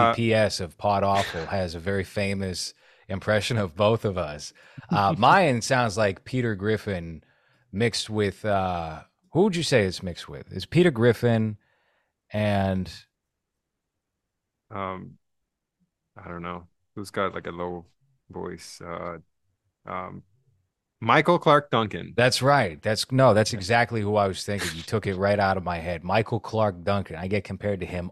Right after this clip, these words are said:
Speaker 2: all the time.
Speaker 1: Yep.
Speaker 2: So it's understandable. Uh, yours, if I remember right, 'cause I just got it in passing off of, um,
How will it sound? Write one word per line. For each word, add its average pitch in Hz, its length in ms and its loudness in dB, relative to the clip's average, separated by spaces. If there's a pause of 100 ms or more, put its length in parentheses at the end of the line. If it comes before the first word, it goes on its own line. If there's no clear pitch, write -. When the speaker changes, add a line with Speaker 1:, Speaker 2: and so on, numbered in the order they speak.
Speaker 2:
all 104 360 4
the 95 120 -4
time. 82 580 -10 (260)
Speaker 1:
Yep. - 180 -12
Speaker 2:
So 120 180 2
it's 113 120 0
understandable. 139 600 0 (300)
Uh, 107 180 4
yours, 131 640 6 (120)
if 131 180 -2
I 151 60 8
remember 139 340 4
right, 107 220 6
'cause 107 140 -2
I 117 80 2
just 135 160 -6
got 107 240 4
it 98 100 -4
in 95 80 -10
passing 101 640 -6
off 95 320 -8
of, 87 180 -12
um, 82 460 -8